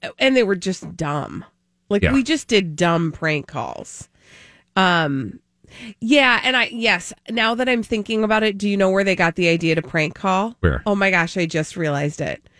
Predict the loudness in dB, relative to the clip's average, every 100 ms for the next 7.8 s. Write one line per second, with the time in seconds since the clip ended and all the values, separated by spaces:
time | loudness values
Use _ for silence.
0 | -20 _ _ -2 2 2 0 -2 -6 -6
1 | -14 -16 -20 _ _ _ _ 0 2 2
2 | 2 2 0 -6 _ _ 0 2 2 0
3 | 2 2 2 2 2 0 0 0 0 -4
4 | -2 -2 -2 -4 -4 -2 -2 0 -2 0
5 | 0 2 2 2 0 0 0 0 0 0
6 | 0 0 -4 -6 -2 -2 0 0 2 0
7 | -2 0 0 0 -4 -4 -6 -10